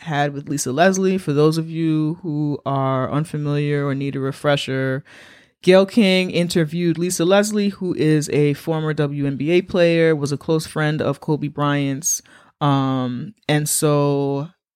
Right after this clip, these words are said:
shortly after his passing, Gayle King had Lisa Leslie on her show. What is it, C B S?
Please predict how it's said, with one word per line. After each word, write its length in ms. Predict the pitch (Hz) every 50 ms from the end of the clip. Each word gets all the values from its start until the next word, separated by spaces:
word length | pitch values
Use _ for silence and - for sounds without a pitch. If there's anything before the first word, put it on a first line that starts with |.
| _ _ _ _ _ _ _ _ _ _ _ -
shortly 520 | - - - 220 220 240 233 247 240 226 -
after 320 | 147 190 196 196 - 185
his 160 | 202 175 175
passing, 800 | - - 165 156 156 160 - - 160 151 147 147 147 147 156 151 _
Gayle 240 | - 147 151 151 147
King 580 | - - 165 147 147 143 143 143 143 135 - - _ _ _
had 360 | - - 156 151 151 156 156 151
Lisa 720 | 151 151 156 - - - 143 139 135 135 131 131 135 160 -
Leslie 500 | - 131 139 143 143 147 139 139 135 127 -
on 640 | - 127 135 135 135 135 135 127 131 135 135 147 156 _ _ _ _
her 160 | - 139 135
show. 380 | 139 - - 135 131 127 127 123
What 180 | 120 139 -
is 160 | - - 151
it, 120 | 156 151 147
C 180 | - - 175 175
B 180 | 190 185 180
S? 400 | 175 175 175 185 - - - -